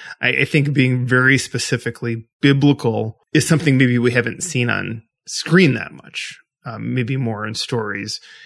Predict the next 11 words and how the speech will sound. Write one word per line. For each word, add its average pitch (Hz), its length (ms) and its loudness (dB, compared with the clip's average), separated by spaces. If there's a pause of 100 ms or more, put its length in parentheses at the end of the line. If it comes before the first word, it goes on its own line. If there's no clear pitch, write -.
(140)
It's 165 200 2
hard 196 200 2
to 233 100 4
say 156 440 2
if 123 300 -6
this 143 320 0
would 120 280 2
grate 127 240 4
on 117 180 2
me 117 160 -2
after 113 540 -2